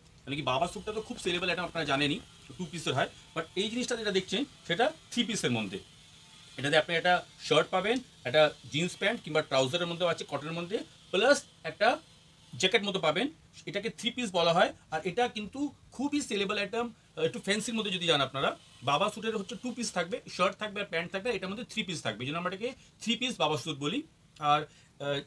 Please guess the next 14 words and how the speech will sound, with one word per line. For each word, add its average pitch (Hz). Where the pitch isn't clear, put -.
যেটা 175
আপনারা, 202
আহ, -
কোনো 185
অকেশনসে 214
বাচ্চাদের, 180
আহ, 156
ছেলেদের 160
জন্য 165
খুব 139
better 147
একটা, 151
আহ, 139
product। 165